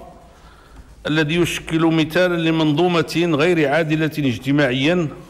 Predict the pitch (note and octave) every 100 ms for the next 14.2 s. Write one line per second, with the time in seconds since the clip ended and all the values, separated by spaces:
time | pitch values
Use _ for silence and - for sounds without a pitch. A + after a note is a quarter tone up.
0 | - - - - _ _ _ - - -
1 | D3 E3 D#3 D#3+ F#3+ D#3 E3 - D3 D3
2 | C#3+ B2+ B2+ E3+ F#3+ D#3 - - - -
3 | - - - - E3+ D3 D3 D3 C3+ D3+
4 | F#3 F3 E3+ D#3 D#3 C3+ B2 C3+ E3 F3+
5 | E3 D#3 - F3 D#3+ C#3 C#3+ C#3+ C#3 D#3+
6 | F3 E3 D3+ - E3 D#3+ D#3 D3 E3+ F3
7 | D3 B2 C#3+ D3 D3 A#2+ C3+ F3 F3 E3
8 | F3+ F#3 E3+ C3 - - - - - _
9 | _ - - - - A#2 C3 B2+ B2+ F3
10 | C3+ B2 C#3 B2+ A2+ - - - - -
11 | - - - - A2+ C3 B2 E3 F#3+ F#3+
12 | E3+ - - - - - C#3+ - E3+ D#3
13 | D3 D3 C#3+ C3 F#3+ E3+ C#3+ C#3 E3 F#3
14 | F#3